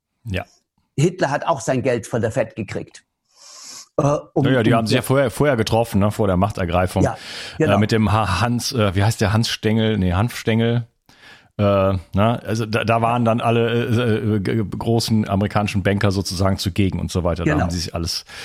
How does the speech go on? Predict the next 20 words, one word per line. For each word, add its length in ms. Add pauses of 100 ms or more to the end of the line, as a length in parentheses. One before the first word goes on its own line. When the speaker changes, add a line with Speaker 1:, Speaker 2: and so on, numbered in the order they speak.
(140)
Speaker 2:
Genau. 140
Speaker 1:
alles 200
mal 120
klar 200
Speaker 2:
Also 80
Speaker 1:
gemacht. 420 (460)
Speaker 2:
Deswegen 480
ist 260
für 100
mich 280
das 240
Wichtigste, 580
und 120
das, 160
daran 420
kannst 240
du 60
dich 160
jetzt 220
beteiligen, 760